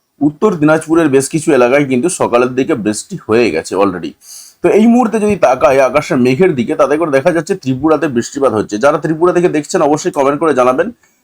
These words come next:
যে সকাল থেকেই মোটামুটিভাবে আপনাদের ওখানে বৃষ্টিপাত চলছে।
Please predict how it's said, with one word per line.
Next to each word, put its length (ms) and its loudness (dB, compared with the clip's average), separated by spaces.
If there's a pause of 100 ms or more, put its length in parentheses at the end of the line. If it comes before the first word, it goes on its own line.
(140)
যে 80 2
সকাল 380 0
থেকেই 260 2
মোটামুটিভাবে 760 2
আপনাদের 320 0
ওখানে 180 -2
বৃষ্টিপাত 500 -2
চলছে। 480 0